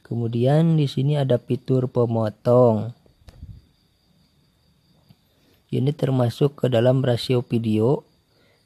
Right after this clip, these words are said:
yang kita inginkan. Mau untuk YouTube, mau Facebook. Ini sebagai salah satu cara untuk mengcrop video ya. Teman-teman tinggal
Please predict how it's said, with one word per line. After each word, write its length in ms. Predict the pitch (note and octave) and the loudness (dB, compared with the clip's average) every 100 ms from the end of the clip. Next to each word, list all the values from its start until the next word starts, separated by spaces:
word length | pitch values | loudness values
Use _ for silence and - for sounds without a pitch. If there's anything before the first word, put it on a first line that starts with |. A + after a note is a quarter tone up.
| - | -8
yang 160 | A#2+ B2 | -6 -4
kita 240 | - - | -6 -8
inginkan. 800 | - A#2+ B2 B2 - C3 A2+ G#2 - _ _ _ - - - - _ - | -6 -4 -2 -4 -2 0 0 -2 -8 _ _ _ -20 -20 -20 -20 _ -12
Mau 480 | A#2+ A#2 A2 A2 G#2+ _ _ _ B2 | -8 -6 -6 -8 -10 _ _ _ -12
untuk 240 | A2+ A#2 - | -10 -12 -8
YouTube, 400 | D3+ D3+ D3+ C#3+ | -8 -6 -6 -4
mau 240 | B2+ A#2 A#2 - | -4 -6 -8 -6
Facebook. 560 | C#3 C3+ - C#3 C#3 _ _ _ _ _ _ _ _ - | -6 -6 -8 -6 -6 _ _ _ _ _ _ _ _ -6
Ini 180 | C3+ C#3+ - | -2 -2 -4
sebagai 1300 | - - - C3 B2+ A#2 B2 B2+ C3 C3 C3 C3+ D3+ | -10 -12 -6 -2 0 0 0 0 0 -2 -2 -4 -8
salah 240 | - B2 B2 | -10 -8 -6
satu 480 | B2+ B2+ - B2+ | -6 -8 -8 -10
cara 320 | - A#2+ A#2 C3 | -4 -2 0 0
untuk 260 | B2+ C#3 A#2+ | -2 -6 -6
mengcrop 320 | A#2+ B2 - | -2 -2 -2
video 320 | A#2 B2+ C3 | -8 -4 -2
ya. 160 | A2 A2+ - - - _ - - - - - _ _ _ _ _ _ _ _ _ _ _ _ _ _ _ _ _ _ _ _ _ _ | -2 -6 -10 -18 -18 _ -18 -10 -10 -10 -20 _ _ _ _ _ _ _ _ _ _ _ _ _ _ _ _ _ _ _ _ _ _
Teman-teman 480 | A#2 A2+ G#2 A#2 C3 | -10 -8 -6 -4 -4
tinggal 560 | - A2 G#2+ G2 G2+ | -4 -4 -2 -2 -4